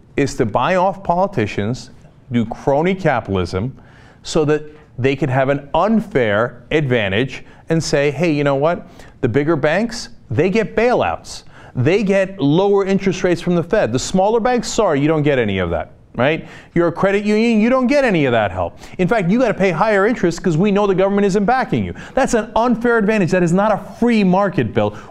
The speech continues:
We're the protectors of capitalism. You and your crony capitalist friends are actually the ones who wanna rip it down for your corporatist structure,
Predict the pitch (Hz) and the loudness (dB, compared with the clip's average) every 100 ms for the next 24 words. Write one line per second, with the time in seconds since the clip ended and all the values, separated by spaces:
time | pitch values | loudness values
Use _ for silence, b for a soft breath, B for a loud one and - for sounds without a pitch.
0 | - 160 277 285 233 - 185 - 320 - | -2 2 2 2 0 0 -2 0 -2 0
1 | 220 151 139 - 131 104 104 95 - - | 0 0 -2 0 0 0 0 -2 -2 -10
2 | B B - 220 294 233 165 - 240 214 | B B 0 2 2 2 0 0 0 0
3 | - 190 165 160 139 - 269 262 160 139 | 0 0 2 -2 -2 -2 0 2 0 -2
4 | B B - 180 165 - 160 143 139 135 | B B 0 0 0 0 0 2 0 -2
5 | - B 175 165 156 143 233 233 202 160 | -8 B 0 2 2 2 0 0 -2 0
6 | 143 139 131 B - 139 127 - - 208 | 0 0 -2 B -2 0 0 0 0 2
7 | 170 131 123 - - 131 - - - | 2 0 0 -2 0 0 -2 -12 -12